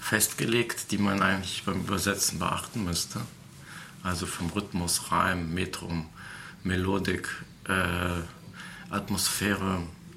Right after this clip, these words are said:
et cetera. Also ich hab jetzt einen Aufsatz über das Übersetzen geschrieben, der auch auf der Lyrikritikseite steht, da hab ich die alle aufgezählt. Ich kenn die jetzt nicht auswendig. Ähm, und diese zwölf sozusagen, mh,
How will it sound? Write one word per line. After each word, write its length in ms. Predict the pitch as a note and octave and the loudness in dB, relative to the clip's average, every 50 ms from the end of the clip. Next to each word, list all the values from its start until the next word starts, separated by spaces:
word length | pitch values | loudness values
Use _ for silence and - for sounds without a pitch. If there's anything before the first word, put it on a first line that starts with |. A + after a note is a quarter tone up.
| - - - - - - - - - - - - - - - - | -18 -18 -18 -18 -18 -18 -18 -18 -18 -16 -16 -16 -16 -16 -12 -8
et 160 | - F2 E2+ - | -6 -4 0 2
cetera. 380 | - G#2 - - G#2 G2 F#2 | 2 2 2 2 2 4 4
Also 160 | F#2 F#2+ F#2 | 4 2 2
ich 220 | F#2+ - - - - | 0 0 0 2 0
hab 160 | G#2 G#2 - | 0 0 0
jetzt 180 | - - - G#2+ | 0 2 2 4
einen 120 | G#2 - | 6 6
Aufsatz 360 | G#2+ G#2 - - - - - | 4 4 4 4 2 2 2
über 100 | A2 G#2 | 2 2
das 100 | G2+ G#2 | 0 2
Übersetzen 500 | - A2 G2+ G2 G#2+ G#2+ - - B2+ B2 | 2 2 4 4 4 4 4 4 2 2
geschrieben, 440 | A2+ - - - C3 B2+ B2 B2 A2 | 2 2 2 4 2 2 2 0 2
der 140 | A2+ G#2 G2+ | 4 2 4
auch 80 | G#2 | 2
auf 120 | G#2 G2+ - | 2 0 2
der 120 | - G2+ | 2 2
Lyrikritikseite 720 | G2+ A2 A2 A2+ A2+ - - B2 A#2 - - G#2 G2+ - | 4 4 2 0 -2 -2 -2 0 2 4 4 4 4 4
steht, 260 | - - A#2+ G#2+ E2+ | 4 4 4 4 4
da 60 | G#2 F#2 | 4 2
hab 80 | - | 2
ich 80 | G2 - | 0 0
die 120 | - - | 2 4
alle 160 | F#2 F#2+ F#2+ | 4 4 4
aufgezählt. 640 | - F#2 F2 - - - - - - - F#2+ F2 E2 | 2 2 0 -4 -4 -2 0 0 2 2 2 0 0
Ich 120 | - - - | -2 -4 -2
kenn 140 | - F2+ | 0 0
die 60 | F#2 F#2 | 2 2
jetzt 160 | E2 - - | 0 0 -2
nicht 180 | F#2 F2 - - - - - | -4 -6 -6 -8 -12 -10 -8
auswendig. 480 | - - - - - E2 D#2 - - - - - - - - - - - - - - - - - | -4 -2 -2 -2 -2 -4 -6 -6 -10 -12 -10 -6 -4 -2 -2 -2 -2 -4 -4 -4 -6 -6 -2 2
Ähm, 420 | - A2 G#2+ G#2 G#2 G#2 G#2 G#2 G#2 - - - - - - | 4 6 6 8 8 6 6 4 2 -4 -8 -12 -10 -4 0
und 400 | B2 A#2 A2+ A2+ A2+ G#2+ - - - - - - - - - - - | 2 2 2 2 0 -4 -4 -4 -6 -6 -6 -6 -6 -6 -8 -6 -2
diese 280 | - A2+ A#2+ C#3 C#3+ D3 | 2 2 4 4 4 4
zwölf 460 | - - G#2+ G#2+ G#2+ A#2 B2+ - - - - - - - - - - - | 4 4 4 4 4 4 4 2 0 0 -2 -10 -12 -12 -14 -12 -8 -6
sozusagen, 760 | A2 G#2 - - - C3 G2+ G#2 G2+ G2+ G2+ G2+ G2 F#2+ F#2 - - - - - - - - - - - - - - - - - - - - - - - | -6 -4 0 0 0 2 4 4 4 4 4 2 2 0 -2 -6 -8 -10 -10 -10 -10 -10 -10 -10 -10 -10 -10 -10 -10 -10 -10 -10 -10 -10 -10 -6 -2 2
mh, 340 | G#2 G2+ G2 G2 G2 G2 | 2 2 4 2 0 0